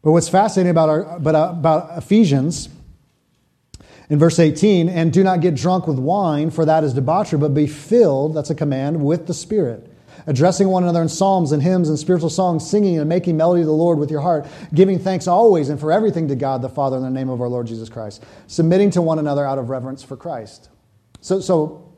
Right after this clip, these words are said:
classic text, those that wanna argue against, you know, do we, should we have alcohol or not? Um, that's not really what this text is about, but it is saying that we shouldn't get drunk on the s-,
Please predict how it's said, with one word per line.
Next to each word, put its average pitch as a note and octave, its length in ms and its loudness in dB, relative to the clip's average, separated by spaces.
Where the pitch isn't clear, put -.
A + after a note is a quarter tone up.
classic F3 420 0
text, E3+ 400 0
those D3 220 -2
that D3+ 60 0
wanna C#3+ 200 -2
argue C#3+ 380 0
against, C3 440 -6
you B2+ 120 -6
know, A#2 80 -8
do A#2+ 100 -6
we, B2 200 -6
should - 140 -6
we C3+ 140 -2
have C3 200 -6
alcohol C3 500 -4
or C3 140 -6
not? A#2 320 -12
Um, A#2+ 400 -6
that's B2+ 140 -12
not D#3 260 -2
really D3 180 0
what C#3 160 -2
this C3 140 -8
text C#3+ 400 -6
is C3+ 160 -4
about, C3 380 -4
but D3+ 100 -2
it D#3 100 2
is G#3+ 180 4
saying F#3 460 -2
that D#3+ 100 0
we F3 100 4
shouldn't G3 280 2
get E3+ 180 2
drunk E3+ 420 -2
on E3 180 -6
the D3+ 60 -4
s-, - 200 -16